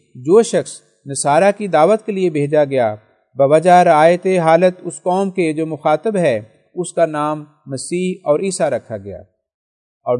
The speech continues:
دوسری حکمت اس میں یہ ہے کہ جب نصارہ نے حضرت عیسیٰ کو خدا بنایا اور اپنی مفتریات کو ان کی طرف منسوب کیا،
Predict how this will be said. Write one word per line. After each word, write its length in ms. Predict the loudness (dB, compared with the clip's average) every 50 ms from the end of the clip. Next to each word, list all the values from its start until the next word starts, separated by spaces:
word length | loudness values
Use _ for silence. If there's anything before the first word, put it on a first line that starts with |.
| -4
دوسری 420 | -4 -4 -4 -4 -2 0 0 2 0
حکمت 280 | 0 -2 -4 -4 -4
اس 140 | -6 -8 -8
میں 100 | -8 -4
یہ 180 | -2 -2 0 0
ہے 180 | 0 0 -2 -4 -8 _ _ _ _ _ _ _ _ -8
کہ 80 | -4
جب 220 | 0 2 2 2 2
نصارہ 480 | -2 -6 -4 0 2 2 4 2 2
نے 200 | 0 -2 -2 -2 -2
حضرت 280 | -2 -2 -4 -6 -6
عیسیٰ 280 | -6 -8 -4 -4 -4 -2
کو 120 | -2 -4 -6
خدا 320 | -6 -6 -2 0 2 2
بنایا 400 | 2 0 -2 0 2 2 2 0 -2 -6 -12 _ _ _ _ _ _ _ _
اور 100 | -2 0 2
اپنی 280 | 0 0 -2 -4 -6
مفتریات 760 | -4 -4 -6 -4 -2 0 2 4 4 6 6 4 4 2 0
کو 120 | -4 -4 -4
ان 80 | -4 -6
کی 120 | -8 -8
طرف 300 | -6 -4 -4 -4 -4 -4
منسوب 420 | -8 -10 -10 -10 -10 -10 -10 -10 -10
کیا، 320 | -10 -6 -2 0 0 -2